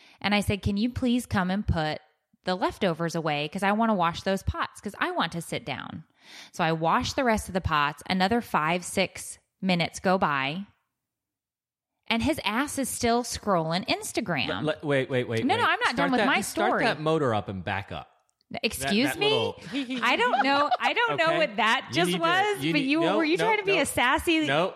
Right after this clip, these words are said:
Speaker 2: no, no. I
Speaker 1: Start that motor up.
Speaker 2: literally looked at my phone, and it was less than two minutes before
Speaker 1: No.
Speaker 2: I got up.
Speaker 1: No.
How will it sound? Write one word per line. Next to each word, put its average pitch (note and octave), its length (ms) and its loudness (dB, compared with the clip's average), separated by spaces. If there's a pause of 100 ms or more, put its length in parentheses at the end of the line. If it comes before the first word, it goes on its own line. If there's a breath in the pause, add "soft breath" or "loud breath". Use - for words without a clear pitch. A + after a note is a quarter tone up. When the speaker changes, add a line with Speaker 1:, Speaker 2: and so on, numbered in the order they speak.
Speaker 2:
no, D3 260 -2
no. B2+ 260 -2 (540)
I B2 200 2
Speaker 1:
Start F#3+ 300 0
that G#3 280 0
motor F3 500 0
up. C#3+ 220 -2
Speaker 2:
literally D3+ 760 0 (120)
looked B2+ 260 -2
at B2+ 120 -4
my A2+ 180 0
phone, G2 460 0 (300 soft breath)
and A#2 120 0
it A2 140 -2
was A2 400 -2
less A#2+ 360 0
than C3+ 220 -2
two C#3+ 240 -2
minutes A#2+ 360 0
before A2 340 -4
Speaker 1:
No. G2+ 60 2
Speaker 2:
I G2 120 0
got F#2 280 0
up. - 320 -4 (360)
Speaker 1:
No. E3+ 220 2